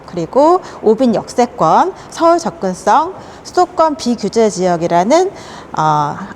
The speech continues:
큰 장점이 있는 아파트, 당첨 육 개월 후 무제한 전매도 가능한 아파트입니다.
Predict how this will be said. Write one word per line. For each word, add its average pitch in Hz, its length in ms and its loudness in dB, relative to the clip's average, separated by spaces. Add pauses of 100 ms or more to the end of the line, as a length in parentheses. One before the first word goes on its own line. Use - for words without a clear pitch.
(140)
큰 311 560 -2
장점이 233 560 2
있는 175 380 -4 (100)
아파트, 240 600 -2 (420)
당첨 226 460 2
육 196 100 -6
개월 277 280 4
후 254 320 -2
무제한 294 440 2
전매도 214 520 2
가능한 196 640 -2
아파트입니다. 175 800 -2